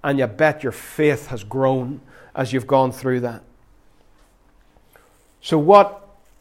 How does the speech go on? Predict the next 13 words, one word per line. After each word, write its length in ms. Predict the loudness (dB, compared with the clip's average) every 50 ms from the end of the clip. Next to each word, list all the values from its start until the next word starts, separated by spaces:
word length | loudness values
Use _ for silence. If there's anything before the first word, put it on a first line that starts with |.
| _ _ _ _ _ _ _ _
what 200 | -2 -2 -2 4
will 140 | 4 2 2
Jesus 580 | 2 2 4 4 4 4 2 0 -6 -6 -6 -4
do 580 | 0 2 2 4 4 2 0 -2 -6 -10 -16 -20 -20 -20 -20 -20 -20 -20 -20 -20 -20 -20 _ _ _ _ _ _ _ _ _ _ _ -6
with 240 | -6 -6 -6 -4
these 240 | -4 -4 -4 -4 -6
storms? 600 | -10 -6 -4 -4 -4 -4 -6 -10 -14 -18 -20 -14 -10
What 160 | -10 -8 -4
does 140 | -4 -6 -6
God 500 | -6 -6 0 4 4 4 4 2 0 -2
do 220 | -2 -2 -2 0
with 160 | -2 -4 -6 -8
storms? 840 | -10 -6 -4 -4 -4 -4 -6 -10 -14 -16 -18 -18 -20 -20 -20